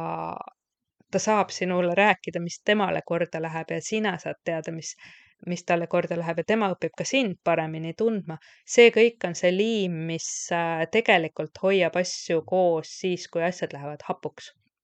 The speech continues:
Kui tekib mingisugune keeruline ja koerale üle jõu käiv olukord, siis juhul, kui sul on see hea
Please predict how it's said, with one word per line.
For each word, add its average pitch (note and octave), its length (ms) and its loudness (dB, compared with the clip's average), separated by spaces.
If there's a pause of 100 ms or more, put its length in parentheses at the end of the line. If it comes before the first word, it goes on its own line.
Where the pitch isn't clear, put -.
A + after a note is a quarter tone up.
(140)
Kui E3 100 -2
tekib F3+ 380 0
mingisugune D#3 460 -8 (160)
keeruline D#3 640 2
ja D3+ 100 -2
koerale E3 400 0
üle F3+ 220 2
jõu D#3+ 260 0
käiv D3+ 240 -4
olukord, E3+ 480 -2
siis - 160 -12
juhul, E3+ 240 -2
kui C#3+ 160 -8
sul D#3 160 -10
on D#3 160 -10
see - 140 -12
hea F3+ 180 2